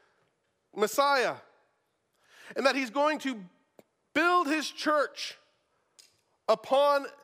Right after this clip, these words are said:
initially the testimony of, of Peter,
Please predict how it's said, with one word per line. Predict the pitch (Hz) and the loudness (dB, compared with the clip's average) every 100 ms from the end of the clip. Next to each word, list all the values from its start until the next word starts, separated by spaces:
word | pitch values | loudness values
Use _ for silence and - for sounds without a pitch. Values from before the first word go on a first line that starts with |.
| _ _ _ _ | _ _ _ _
initially | 190 220 277 330 - 277 190 170 | -2 0 0 -2 -2 -6 -4 -4
the | 170 | -4
testimony | 185 - 285 - 254 247 254 247 | -2 -2 -2 -2 -2 -2 -2 -2
of, | 226 190 165 | -2 -2 -4
of | 208 - | -4 -4
Peter, | - 294 294 175 165 | -6 -4 -2 -2 -4